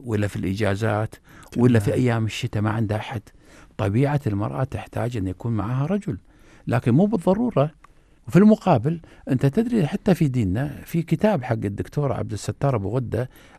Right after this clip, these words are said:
Speaker 1: اسمه العلماء العزاب. يعني الإمام النووي لما ألف الكتب هذه، ترى توفى عمره اثنين وأربعين سنة الإمام النووي. لو كان متزوج ممكن يصير شيء؟
Speaker 2: سبحان الله.
Speaker 1: يعني الزواج، أنا أقول، ما هو، ما هو فرض.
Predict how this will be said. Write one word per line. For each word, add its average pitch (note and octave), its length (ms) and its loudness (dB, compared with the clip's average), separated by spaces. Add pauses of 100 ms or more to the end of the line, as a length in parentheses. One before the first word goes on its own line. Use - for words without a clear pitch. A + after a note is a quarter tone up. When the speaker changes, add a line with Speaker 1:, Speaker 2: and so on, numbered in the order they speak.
(100)
Speaker 1:
اسمه B2+ 260 0
العلماء A2+ 540 2
العزاب. G2 500 -2 (580)
يعني G2 200 4
الإمام G2+ 360 2
النووي F2 540 -2 (480)
لما F#2 360 -2
ألف F#2+ 420 -8 (480)
الكتب F2 520 -6
هذه، F#2+ 320 -4 (220)
ترى A2+ 200 -2
توفى B2+ 340 -6
عمره C3+ 440 -2 (480)
اثنين C3 160 4
وأربعين A#2 400 2
سنة C#3 320 -2 (220)
الإمام G2+ 300 -6
النووي. F#2+ 380 -6 (260)
لو C#3 120 6
كان E3+ 180 6
متزوج C#3+ 440 2
ممكن A#2 260 -2
يصير C#3+ 260 -4
شيء؟ G3 240 -8 (340)
Speaker 2:
سبحان F#2+ 200 -6 (140)
الله. G2+ 120 -16 (680)
Speaker 1:
يعني A#2+ 240 2
الزواج، C3 560 2
أنا A#2+ 160 -2
أقول، A#2+ 220 -2
ما G2 140 2
هو، D3 260 2
ما C3+ 160 2
هو C#3+ 140 2
فرض. D3 300 4